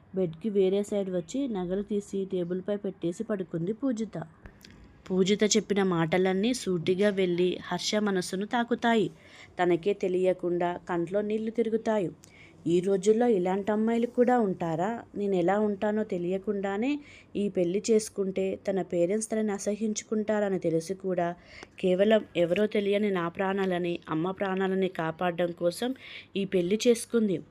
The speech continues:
ఇప్పుడు నేను చండాలంగా ఉంటాను అని చెప్పి మా స్టేటస్ అలాగే అందంగా ఉండే అబ్బాయినిచ్చి వాళ్ళ పేరెంట్స్ని ఒప్పించి పెళ్లి చేస్తాను అని చెప్పినా కూడా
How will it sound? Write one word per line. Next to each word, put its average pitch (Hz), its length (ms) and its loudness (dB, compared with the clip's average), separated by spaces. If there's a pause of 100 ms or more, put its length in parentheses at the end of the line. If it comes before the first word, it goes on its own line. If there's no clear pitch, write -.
(380)
ఇప్పుడు 190 240 -2
నేను 196 200 4
చండాలంగా 185 760 2
ఉంటాను 196 540 0
అని 185 180 -2
చెప్పి 175 520 -4 (100)
మా 175 140 -6
స్టేటస్ 170 600 -2
అలాగే 165 380 -4
అందంగా 175 580 -2
ఉండే 190 340 -4 (480)
అబ్బాయినిచ్చి 190 720 -4
వాళ్ళ 190 260 -2
పేరెంట్స్ని 180 640 -4
ఒప్పించి 190 560 -6
పెళ్లి 196 400 -4
చేస్తాను 202 440 -4
అని 180 180 -6 (100)
చెప్పినా 180 360 -6
కూడా 175 340 -4